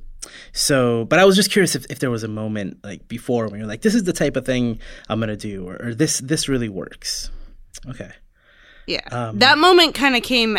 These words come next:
Speaker 2: after, and I was just like, "Okay, I can, I can do this. I can make this my, like, my, like, flag, and I can put it,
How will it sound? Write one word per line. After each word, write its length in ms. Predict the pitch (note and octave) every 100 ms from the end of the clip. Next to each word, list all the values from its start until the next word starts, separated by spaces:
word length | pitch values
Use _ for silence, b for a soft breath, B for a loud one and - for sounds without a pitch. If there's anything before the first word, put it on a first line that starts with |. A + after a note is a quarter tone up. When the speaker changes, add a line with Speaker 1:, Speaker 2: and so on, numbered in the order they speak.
| -
Speaker 2:
after, 460 | E3 D#3+ - F#3
and 260 | D#3+ C#3 E3
I 80 | E3
was 180 | D#3+ -
just 220 | E3+ -
like, 240 | D#3 C3+ - _ - _ _ -
"Okay, 480 | C4 - B3 A3 A#3+
I 180 | - A#3
can, 320 | B3+ C4 A3+
I 120 | - G#3
can 180 | A3+
do 160 | F3+ G#3+
this. 220 | F#3 D#3
I 60 | F3
can 260 | G3+ F#3+
make 240 | F#3+ F#3+ -
this 320 | F#3+ F3 -
my, 180 | G3 F#3
like, 280 | F3+ E3+ - -
my, 240 | E3 D#3+ D#3 -
like, 200 | E3 D3+ - - - _ - - - -
flag, 560 | - - G3 F3+ F3 D#3+
and 140 | D#3
I 40 | D3+
can 160 | D#3+
put 220 | D3+ - F#3
it, 160 | -